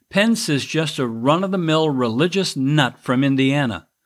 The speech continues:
and most of them can't even find Indiana on a map. Kamala Harris is from California.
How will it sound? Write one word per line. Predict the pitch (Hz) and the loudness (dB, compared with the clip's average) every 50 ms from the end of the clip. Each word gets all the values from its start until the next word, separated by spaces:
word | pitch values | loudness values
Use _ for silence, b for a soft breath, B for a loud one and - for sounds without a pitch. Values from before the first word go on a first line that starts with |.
| _ _ - | _ _ -10
and | 101 101 104 | -8 -2 0
most | 123 156 185 180 - | 2 2 2 0 -4
of | 113 101 | -8 -6
them | 113 135 156 | -6 -6 -6
can't | 151 - 151 147 151 | -2 0 0 2 2
even | 160 156 160 165 151 | 0 -2 -2 -4 -2
find | - 170 160 165 160 156 - | 0 0 0 0 0 -2 -4
Indiana | - 180 190 190 170 156 160 185 202 190 180 | -4 -2 0 2 2 2 4 4 2 2 0
on | 185 160 170 180 185 185 | 0 0 -2 -2 -2 0
a | 185 | 0
map. | 185 208 240 254 226 - - _ _ _ _ _ B B B B B B B B B B | 0 0 0 -2 -2 -4 -6 _ _ _ _ _ B B B B B B B B B B
Kamala | - 147 147 151 147 143 135 | -2 0 2 2 2 2 2
Harris | 127 156 202 202 165 151 165 175 - - - _ | 2 0 0 2 2 2 0 0 -4 -8 -12 _
is | - 170 165 - | -6 -6 -4 -2
from | 196 190 185 | -2 -2 -2
California. | 185 - 196 202 208 190 185 - 214 226 233 226 202 165 117 90 - | -2 -2 -2 0 0 0 -2 0 0 0 2 2 2 0 -2 -4 -8